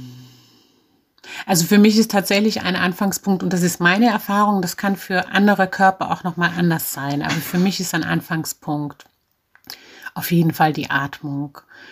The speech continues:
Mm, und es gibt ein, ähm, vielleicht kennst du das auch, es gibt ein Zitat von Viktor Frankl, ein österreichischer, ähm, Psychoanalytiker, der, ähm, ich glaub, er hat das Buch Ja, trotzdem Ja zum Leben sagen geschrieben,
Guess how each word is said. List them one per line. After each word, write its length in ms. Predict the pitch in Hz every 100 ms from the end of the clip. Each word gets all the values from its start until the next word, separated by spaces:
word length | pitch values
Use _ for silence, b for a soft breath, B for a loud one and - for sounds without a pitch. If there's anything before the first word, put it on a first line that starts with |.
| B B B B -
Mm, 300 | 175 165 156 156
und 100 | 175
es 100 | -
gibt 240 | 175 -
ein, 640 | 165 170 190 196 196 196 190
ähm, 340 | 185 175 170 165
vielleicht 260 | 175 170
kennst 240 | - 202 214
du 40 |
das 160 | 180 175
auch, 220 | 160 160
es 100 | 170
gibt 200 | 143 -
ein 180 | 165 165
Zitat 500 | 175 - 165 165 170
von 200 | 175 156
Viktor 260 | 160 -
Frankl, 460 | 151 - 190 196 -
ein 360 | 180 170 160 151
österreichischer, 840 | 160 - 160 - - - 160 160 B B B B B -
ähm, 420 | 165 165 160 165
Psychoanalytiker, 1120 | - 170 - 160 165 170 208 214 170 165 165 170 B B B B B _
der, 520 | 170 160 156 156 170 -
ähm, 680 | 180 165 160 156 156 175 - _ _ -
ich 60 |
glaub, 160 | - 165
er 80 | 170
hat 100 | 170
das 100 | -
Buch 180 | 180
Ja, 260 | - 160 160 -
trotzdem 360 | - 185 - 170
Ja 180 | 170
zum 180 | 196 226
Leben 400 | 214 214 214 220
sagen 800 | 214 202 202 214 220 220 226 226 -
geschrieben, 760 | - - - 214 220 220 214